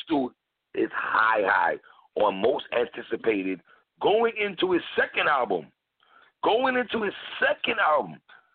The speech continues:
okay? We all love The Chronic. We love Doggy Style. Dog Fall, okay,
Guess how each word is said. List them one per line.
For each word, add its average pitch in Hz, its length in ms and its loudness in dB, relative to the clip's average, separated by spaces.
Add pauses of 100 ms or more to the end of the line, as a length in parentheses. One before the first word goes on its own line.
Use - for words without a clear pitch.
(240)
okay? 220 400 0 (440)
We 151 100 0
all 220 200 2
love 220 260 0
The 190 80 0
Chronic. 220 440 0 (520)
We 156 100 -4
love - 260 0
Doggy 190 380 0
Style. 87 360 0 (460)
Dog 196 240 2
Fall, 233 160 2
okay, 240 540 0